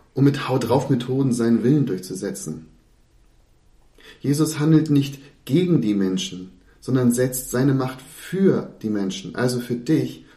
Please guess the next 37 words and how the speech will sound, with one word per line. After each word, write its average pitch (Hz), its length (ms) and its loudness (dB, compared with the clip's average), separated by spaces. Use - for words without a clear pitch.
und 120 200 -6
mich 156 420 0
und 110 100 -10
für 131 120 -4
das 120 320 -4
Gute 131 360 -4
ein. - 220 -18
Wir 127 120 2
kennen 143 200 4
ja 131 100 4
alle 127 140 2
den 127 140 0
Begriff 123 360 0
Helden 127 340 2
des - 140 -2
Alltags, 104 640 -8
also 107 400 -2
Menschen, 143 480 4
die 113 80 0
sich 113 240 -2
aufopfern 120 680 2
und 107 100 -2
ihre 104 200 -6
eigenen 120 340 4
Ansprüche 117 460 -4
zurücknehmen, 123 760 -4
um 117 160 -2
für - 160 -2
andere 127 200 2
Menschen 110 340 -2
da 117 200 -4
zu 113 140 -10
sein 101 280 -4
und 98 120 -4
ihnen 104 160 -6
zu - 140 -12
helfen. 104 480 -10